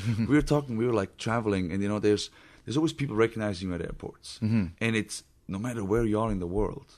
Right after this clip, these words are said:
Speaker 1: Right.
Speaker 2: So it's kind of, we're not the number one. Like, you know, if you come to the U S A, there's, like, N F L. It's like that, that's
Speaker 1: Yes.
Speaker 2: the big,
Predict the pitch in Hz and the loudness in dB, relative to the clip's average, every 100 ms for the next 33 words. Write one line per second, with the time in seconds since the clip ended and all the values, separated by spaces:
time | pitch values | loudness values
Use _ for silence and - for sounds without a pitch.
0 | - - 110 101 - 139 135 - 127 117 | -14 -2 0 2 6 6 4 2 2 0
1 | - - _ _ - - 104 127 131 117 | -6 -20 _ _ -8 -2 2 4 2 0
2 | 113 113 101 98 92 90 104 98 78 92 | 0 2 2 2 2 2 2 2 2 0
3 | 95 113 107 98 95 107 95 90 98 90 | 0 0 0 0 -2 0 0 2 2 4
4 | 98 90 85 - 101 92 - 98 - - | 2 0 -4 -4 -2 -2 -2 -4 -4 -10
5 | - - - 92 90 - 98 101 117 113 | -14 -16 -12 -10 -10 -6 -4 2 6 6
6 | 85 98 | 6 2